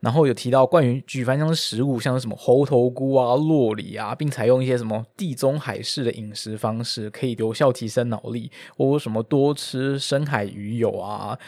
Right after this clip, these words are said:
富含什么 omega三，还有什么D H A啊，跟D N A没什么关系。好，哎，都这种，呃，听到这些的时候，维尼其实有点懵了啊。呃，虽然那是一个早上的时间啊，然后也喝，刚泡完咖啡，刚喝完咖啡的维尼正在努力的思索这些东西与行销相关的连结啊。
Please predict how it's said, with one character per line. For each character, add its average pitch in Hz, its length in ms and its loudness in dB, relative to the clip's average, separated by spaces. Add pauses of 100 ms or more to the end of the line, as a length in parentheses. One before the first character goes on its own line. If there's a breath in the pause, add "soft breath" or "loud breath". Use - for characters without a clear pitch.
(200 loud breath)
富 156 180 -2
含 127 200 0
什 120 120 -8
么 117 120 -6
omega 117 600 2
三， 110 240 -2
还 113 140 -2
有 113 100 0
什 113 100 -8
么 107 120 -2
D 117 280 -6
H 110 300 -4
A 110 160 0
啊， 107 280 -2
跟 117 140 -4
D 113 160 -4
N 113 80 -2
A 113 40 -2
没 110 120 -4
什 110 80 -12
么 104 80 -12
关 110 200 -4
系。 - 260 -12 (380 loud breath)
好， 139 80 6
哎， 151 120 10
都 151 220 8
这 202 120 4
种， 139 320 4 (520 loud breath)
呃， 131 520 4 (240 loud breath)
听 233 180 -2
到 370 100 4
这 294 140 4
些 233 180 8
的 220 80 8
时 147 160 -2
候， 160 180 6
维 139 120 4
尼 151 100 2
其 135 160 -4
实 143 300 -2
有 147 140 4
点 165 120 2
懵 139 300 6
了 123 140 2
啊。 110 200 -10 (340 loud breath)
呃， 135 220 4 (120)
虽 - 200 0
然 285 100 8
那 277 80 2
是 269 120 2
一 220 40 2
个 180 60 4
早 123 220 2
上 170 180 0
的 135 80 2
时 117 240 -4
间 123 240 2
啊， 117 120 0
然 120 80 -2
后 156 140 2
也 120 40 2
喝， 143 240 2
刚 165 300 -2
泡 - 180 2
完 120 160 6
咖 123 220 -4
啡， 127 160 0
刚 135 160 -2
喝 135 160 -2
完 120 160 0
咖 127 160 0
啡 127 120 0
的 110 80 0
维 104 160 -4
尼 107 140 -10
正 160 180 -2
在 156 120 0
努 117 280 -2
力 131 140 -2
的 110 160 -2
思 139 240 -6
索 120 180 -4
这 120 160 -4
些 113 280 -4
东 120 320 -2
西 123 200 -6
与 107 80 -6
行 107 220 -10
销 113 300 0
相 143 320 -4
关 156 160 6
的 131 80 0
连 107 280 -6
结 120 180 -10
啊。 101 140 -10